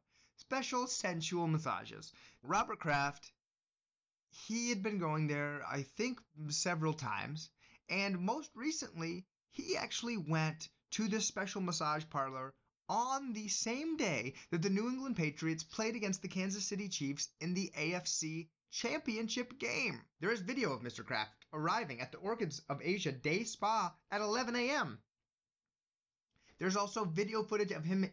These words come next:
in the spa receiving special, uh, massage, well, not quite massage, but special acts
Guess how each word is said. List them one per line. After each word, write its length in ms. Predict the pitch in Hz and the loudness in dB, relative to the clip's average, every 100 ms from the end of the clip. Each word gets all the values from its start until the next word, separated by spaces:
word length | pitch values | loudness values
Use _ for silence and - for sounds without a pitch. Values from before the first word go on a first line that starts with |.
| _ | _
in 180 | 208 247 | -2 0
the 60 | 233 | -2
spa 460 | - 151 151 156 - _ | 0 2 2 0 -6 _
receiving 600 | 160 156 214 208 208 208 196 - _ | -6 -4 -2 0 0 -4 -8 -14 _
special, 640 | - - 196 190 202 190 185 160 | -8 -2 0 0 2 2 0 0
uh, 180 | 165 175 | 0 2
massage, 760 | 170 170 - 180 175 175 170 160 156 147 - _ _ | 2 0 0 2 2 2 -2 -6 -8 -10 -18 _ _
well, 220 | 185 196 | -2 2
not 280 | 190 202 - | 2 2 -2
quite 300 | - 190 190 | -2 -2 -2
massage, 480 | 165 160 147 147 180 156 | -2 0 2 2 0 -6
but 180 | 160 | -6
special 480 | - - 196 196 196 | -6 -4 -2 0 0
acts 520 | - 202 170 - - | 2 2 0 -4 -8